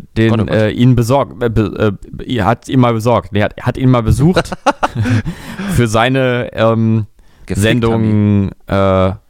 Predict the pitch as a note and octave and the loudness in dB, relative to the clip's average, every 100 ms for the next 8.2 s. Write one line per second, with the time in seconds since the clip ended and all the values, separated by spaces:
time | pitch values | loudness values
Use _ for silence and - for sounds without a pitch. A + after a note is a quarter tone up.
0 | _ _ _ - - - - - F#2+ G2 | _ _ _ -16 -8 -8 -8 -2 0 0
1 | G#2 F#2+ G2 G2 F#2+ G#2 G2 - E2+ F2 | -2 -2 -2 -2 0 0 0 0 -2 0
2 | E2+ D#2+ - F2 F2+ F2 E2+ E2 - - | -2 -2 -2 -4 -2 -2 0 -4 -6 -20
3 | - - A#2+ G2 G2 A#2+ A#2+ A#2 A2 A#2 | -4 2 4 2 0 0 0 0 2 2
4 | G2+ - - - - - - G2 G#2 - | 2 -2 -10 -20 -20 -16 -12 -4 -4 -2
5 | - A#2+ A2+ F#2+ F2 - _ - _ _ | 0 0 0 0 -2 -12 _ -20 _ _
6 | _ - G#2+ A#2 A#2 G#2 - _ _ _ | _ 0 0 2 2 0 -6 _ _ _
7 | _ _ _ _ _ _ _ _ _ _ | _ _ _ _ _ _ _ _ _ _
8 | - F#2 | -4 -4